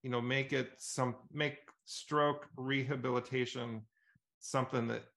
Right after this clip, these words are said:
anybody that needs stroke rehabilitation can, can easily access, and do it in a way that makes it so that they don't need stroke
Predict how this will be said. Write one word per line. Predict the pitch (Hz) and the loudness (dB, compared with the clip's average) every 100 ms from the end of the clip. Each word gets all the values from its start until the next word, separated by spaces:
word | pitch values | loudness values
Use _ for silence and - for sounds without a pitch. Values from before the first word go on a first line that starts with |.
| _ - | _ 0
anybody | 156 151 135 131 131 | 2 4 4 4 4
that | 117 120 117 - _ _ _ _ _ _ | 2 0 -2 -6 _ _ _ _ _ _
needs | 123 123 127 120 - - - _ | -2 0 0 -2 -8 -12 -14 _
stroke | - - 123 123 | -6 2 2 4
rehabilitation | 123 120 117 113 127 120 - 110 110 | 0 2 0 -2 -4 -4 -6 -10 -10
can, | 117 107 - | -10 -10 -10
can | 113 110 | -12 -8
easily | 120 113 113 | -6 -4 -2
access, | 110 113 - - 110 110 - - | 0 0 0 -2 -2 -4 -10 -6
and | 120 117 110 - _ _ _ 117 | -4 -4 -6 -12 _ _ _ -8
do | 113 143 160 | 2 4 6
it | |
in | 160 | 6
a | 160 | 4
way | 143 131 131 131 135 - _ _ _ _ - | 2 2 2 2 -2 -6 _ _ _ _ -2
that | 127 123 - _ _ | 0 0 -6 _ _
makes | 127 123 - - | -2 -2 -4 -6
it | 139 - _ _ _ _ 113 107 - | -6 -6 _ _ _ _ -18 -18 -6
so | 131 | -2
that | 120 117 | 0 2
they | 135 | 2
don't | 131 135 | 4 2
need | 135 131 123 - | 2 0 0 -4
stroke | - 131 123 | -2 2 2